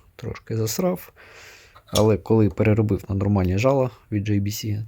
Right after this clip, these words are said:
це реально став потужний інструмент. Цим теж можна паяти, але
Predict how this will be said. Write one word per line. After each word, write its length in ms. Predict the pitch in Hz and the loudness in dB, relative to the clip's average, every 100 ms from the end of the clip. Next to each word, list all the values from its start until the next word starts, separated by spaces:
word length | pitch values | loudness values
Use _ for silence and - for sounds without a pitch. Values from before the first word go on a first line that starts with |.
| - | -10
це 180 | 90 92 | -6 -2
реально 320 | 101 113 110 | 0 0 0
став 300 | - 107 - | 0 -4 -4
потужний 440 | - - 107 110 | -8 -4 0 0
інструмент. 600 | 98 - 92 82 - - - - - - - _ _ | 0 -2 -6 -6 -10 -18 -20 -20 -20 -20 -20 _ _
Цим 340 | - 151 147 139 | -4 0 0 2
теж 360 | 170 151 - | 4 4 2
можна 260 | 104 98 104 | -2 -2 -2
паяти, 500 | 107 104 - - 110 | -2 -4 -6 -10 -6
але 480 | 113 107 127 123 110 | -2 0 0 0 -2